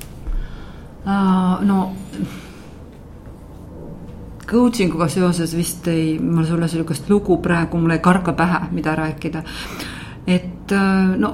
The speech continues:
ma ütleks, kui ma peaks midagi kokkuvõtvalt coaching'u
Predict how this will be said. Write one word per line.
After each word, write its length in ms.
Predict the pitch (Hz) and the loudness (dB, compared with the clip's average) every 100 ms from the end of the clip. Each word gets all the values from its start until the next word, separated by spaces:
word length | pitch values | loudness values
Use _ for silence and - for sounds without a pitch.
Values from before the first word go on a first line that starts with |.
| - | 4
ma 280 | 247 247 240 | 8 10 8
ütleks, 560 | 214 214 262 - 220 | 6 6 6 8 4
kui 120 | - | 6
ma 80 | 208 | 6
peaks 160 | 196 190 | 6 6
midagi 240 | 254 196 | 8 8
kokkuvõtvalt 640 | 196 240 - 165 165 170 151 | 8 6 6 0 0 -2 2
coaching'u 540 | 190 190 185 160 160 | 2 4 2 2 2